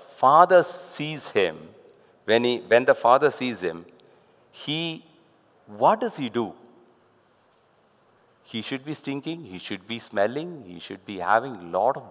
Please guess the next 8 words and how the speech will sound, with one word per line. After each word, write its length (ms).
dirt. 360
You 180
will 140
not 300
even 240
go 240
near 260
him, 260